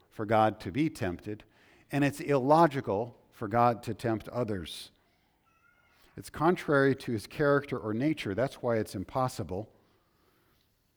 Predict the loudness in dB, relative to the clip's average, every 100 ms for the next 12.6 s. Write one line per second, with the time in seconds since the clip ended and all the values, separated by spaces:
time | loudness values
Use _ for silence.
0 | _ _ _ _ _ _ -10 -8 -4 2
1 | 6 6 4 0 0 2 0 4 4 4
2 | 0 -4 -4 -2 -2 -4 -8 -20 -14 4
3 | 6 6 4 2 -4 2 4 4 2 -4
4 | -2 -2 -2 -2 -2 -2 -4 -4 -2 4
5 | 4 4 0 2 4 6 4 -4 -14 _
6 | _ _ _ _ _ _ _ _ _ _
7 | _ _ _ -4 -2 2 4 6 6 4
8 | 0 -2 -2 0 0 0 -2 -2 -2 -4
9 | -4 -4 -4 -6 -4 -4 -4 -2 0 -2
10 | -6 -20 _ _ _ _ _ _ _ _
11 | -12 -8 -6 -6 -10 -8 -8 -8 -8 -8
12 | -8 -10 -10 -14 -14 -16